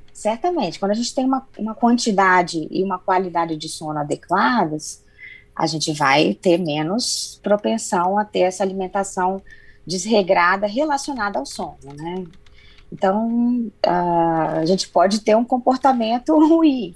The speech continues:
né? Independente desse sono bom, mas, mas o metabolismo dele não vai levá-lo a buscar por esse tipo de alimento. Ele pode buscar porque ele gosta, ele pode buscar <laughs> porque ele, né,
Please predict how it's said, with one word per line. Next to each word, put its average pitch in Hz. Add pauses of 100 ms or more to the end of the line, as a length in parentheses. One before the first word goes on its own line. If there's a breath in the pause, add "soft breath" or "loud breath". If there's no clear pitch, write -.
(140)
né? 202
Independente 190
desse 226
sono 226
bom, 196
mas, 165 (320 loud breath)
mas 190
o 220
metabolismo 214
dele 196
não 247
vai 233
levá-lo 208
a 202 (380)
buscar 202 (160)
por 196
esse 196
tipo -
de 190
alimento. 202
Ele 156
pode 160
buscar 180
porque -
ele 285
gosta, 196
ele -
pode 160
buscar -
<laughs> -
porque -
ele, 175 (460 loud breath)
né, 202